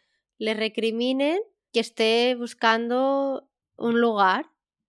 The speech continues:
para ella en el mundo de la moda, ¿no? Es como cuando va al evento ese y empieza a, a enseñar sus modelos y no sé qué, y se lo carga un poco, que la critican y se enfadan con ella.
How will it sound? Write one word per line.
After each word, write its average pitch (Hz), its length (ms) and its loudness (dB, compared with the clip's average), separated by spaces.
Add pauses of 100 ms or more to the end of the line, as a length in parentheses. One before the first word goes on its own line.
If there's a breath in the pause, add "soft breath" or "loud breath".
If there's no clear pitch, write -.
(260)
para 202 280 0
ella 196 360 -4
en 214 120 -4
el 208 80 -4
mundo 202 280 -6
de 220 100 -6
la 196 120 -8
moda, 190 360 -10
¿no? 233 220 -8
Es - 180 -10
como 214 400 -6 (240 soft breath)
cuando 214 280 -2
va 214 120 2
al 220 80 2
evento 240 440 0
ese 254 360 -2
y 190 120 -4
empieza 202 760 -4
a, - 60 -12
a 214 120 -2
enseñar 214 420 -2
sus 208 240 -8
modelos 208 560 0
y 196 60 -8
no 190 100 -8
sé - 220 -10
qué, 226 160 -6
y 240 40 -6
se 214 140 -10
lo 185 140 -6
carga 196 320 -2
un 208 160 -6
poco, 233 400 0 (240 loud breath)
que 214 100 -4
la 202 140 0
critican 196 500 -4
y 294 80 0
se 247 120 -4
enfadan 190 420 -6
con 180 280 -10
ella. 247 360 -8